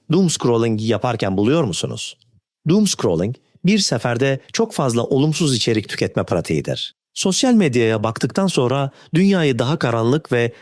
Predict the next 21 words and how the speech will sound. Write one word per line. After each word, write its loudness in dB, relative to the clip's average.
karamsar 0
bir 2
şekilde 0
görüyor 2
musunuz? -4
Sosyal 0
medyada 0
sürekli 0
kendinizi 0
başkalarıyla 0
kıyaslıyor 0
musunuz? -6
Yani 2
görünüşte 0
mükemmel 0
evlere, 0
ailelere 0
ve -2
hayatlara -2
sahip -2
influencerlarla 0